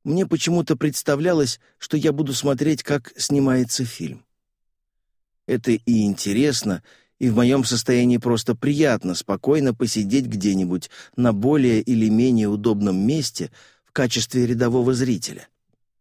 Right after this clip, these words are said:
Но я ошибся. Комната, куда я попал, представляла собою обычный лекционный зал. Не было ни прожекторов, ни кулис.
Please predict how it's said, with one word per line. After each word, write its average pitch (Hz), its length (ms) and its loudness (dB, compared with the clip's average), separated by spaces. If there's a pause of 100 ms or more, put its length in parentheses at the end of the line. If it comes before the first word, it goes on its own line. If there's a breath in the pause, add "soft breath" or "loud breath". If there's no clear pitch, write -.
(560)
Но 123 140 0
я 120 180 2
ошибся. - 540 -6 (1000)
Комната, 120 460 2
куда 101 240 0
я 98 100 0
попал, 117 420 0 (440 soft breath)
представляла 131 680 2
собою 120 600 2
обычный 127 580 0
лекционный 113 600 0
зал. 92 400 -4 (1080)
Не 156 160 2
было 131 200 2
ни 131 160 2
прожекторов, 131 720 0
ни 123 100 2
кулис. 117 480 0